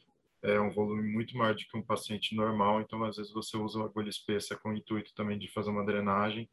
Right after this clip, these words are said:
pós-punção também, porque aquele líquor, como o doutor Carlos, é, falou, vai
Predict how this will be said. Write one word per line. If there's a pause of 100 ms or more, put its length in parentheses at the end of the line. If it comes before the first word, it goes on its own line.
(440)
pós-punção
também,
porque
aquele
líquor,
como
o
doutor
Carlos, (520)
é, (120)
falou,
vai